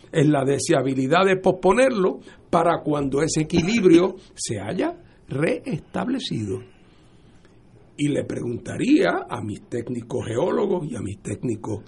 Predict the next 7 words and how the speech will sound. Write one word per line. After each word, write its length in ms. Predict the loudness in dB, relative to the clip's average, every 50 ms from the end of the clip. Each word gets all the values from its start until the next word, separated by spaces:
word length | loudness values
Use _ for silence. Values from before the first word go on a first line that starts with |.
| -18 -20 -20 -16 -10
ingenieros 640 | -6 -6 -4 -4 -4 -4 -4 -4 -4 -4 -4 -4
estructurales 800 | -4 -4 -4 -4 -4 -4 -2 -2 2 2 4 4 4 4 2 0 -2 -8 -16 -20 -20 -20 -14 -10 -8
cuál 180 | -6 -4 -4 -4
sería 400 | -4 -4 -4 -2 0 0 2 2
el 120 | 2 0 -2
curso 520 | -2 -2 -2 -2 -2 -2 -2 -2 -2 -2
de, 560 | -4 -6 -6 -4 -2 0 0 0 0 -2 -6